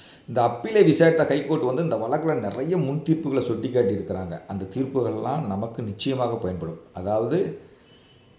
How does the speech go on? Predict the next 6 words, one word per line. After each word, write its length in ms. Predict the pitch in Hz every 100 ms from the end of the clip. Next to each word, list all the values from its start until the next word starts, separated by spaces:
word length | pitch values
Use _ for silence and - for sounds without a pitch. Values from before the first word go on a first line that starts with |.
| _ _ -
ஆர்டர் 340 | 76 139 151
செவன் 320 | 147 151 139
ரூல் 200 | 139 131
லெவனில் 480 | 131 131 139 143 147
பெட்டிஷன் 440 | 113 - 135 139 -
போட்டவங்களுக்கும் 1160 | 123 139 139 - 147 143 139 147 - 175 196 214